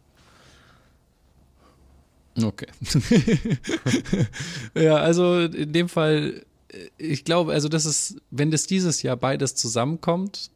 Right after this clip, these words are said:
äh, die Entwicklung im Bereich Agentic A I, also Agenten halt, so nennt, <laughs> so nennt man das, Agentic A I ist der Fachbegriff,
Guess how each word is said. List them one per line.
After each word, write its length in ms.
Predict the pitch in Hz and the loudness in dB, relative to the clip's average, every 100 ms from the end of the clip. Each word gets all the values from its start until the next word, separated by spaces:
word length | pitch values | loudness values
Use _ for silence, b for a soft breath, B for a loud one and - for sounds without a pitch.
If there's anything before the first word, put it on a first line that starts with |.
| _ | _
äh, 80 | 131 | -4
die 160 | 123 123 | 0 0
Entwicklung 640 | 120 117 147 139 135 127 | 0 -2 -4 -2 0 0
im 140 | 120 120 | 0 -2
Bereich 360 | 113 117 117 | 0 -2 -2
Agentic 440 | 107 110 113 110 101 | -2 0 0 -2 -2
A 360 | 101 - 107 120 | 0 0 0 0
I, 200 | 131 131 b b b b - | 0 -4 b b b b -8
also 360 | - 98 92 - _ _ | -4 -2 -2 -6 _ _
Agenten 460 | 101 95 123 123 127 | -4 -2 -2 -2 -2
halt, 220 | 135 131 | -2 -4
so 140 | 113 | -4
nennt, 280 | 110 120 123 | -2 -2 -4
<laughs> 240 | 120 117 117 | -2 0 2
so 120 | 107 | 2
nennt 240 | 117 131 | 4 2
man 140 | 139 139 | 2 2
das, 160 | 139 | 2
Agentic 460 | 123 - 117 120 120 | 0 2 2 4 2
A 260 | 113 117 120 | 2 4 4
I 80 | |
ist 200 | 113 - | 2 -2
der 180 | 110 107 | -2 -2
Fachbegriff, 580 | - 131 - 127 135 | -2 -4 -4 -2 -4